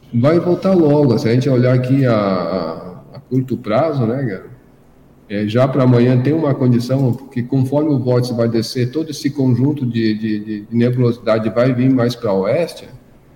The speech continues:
então ele vai, vai fazer chuva em grande parte ali do, do, do,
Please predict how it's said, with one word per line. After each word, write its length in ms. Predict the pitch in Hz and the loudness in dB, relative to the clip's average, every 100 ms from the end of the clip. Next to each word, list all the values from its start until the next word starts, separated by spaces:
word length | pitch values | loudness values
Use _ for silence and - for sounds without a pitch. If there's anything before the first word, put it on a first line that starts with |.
| - | -6
então 240 | 120 131 165 | -2 0 0
ele 100 | 147 | 2
vai, 460 | 151 190 196 214 - - - 110 | 2 4 2 -2 -8 -20 -20 -2
vai 180 | 135 170 | -2 0
fazer 300 | 175 165 165 | -2 0 -2
chuva 300 | 160 170 170 | -2 -2 0
em 60 | |
grande 300 | 139 165 269 | 0 2 0
parte 380 | - 156 160 160 | 0 -2 -2 -2
ali 200 | 120 123 | -2 -2
do, 240 | 117 104 101 | -2 -6 -6
do, 300 | 104 98 98 | -8 -8 -8
do, 240 | 98 | -8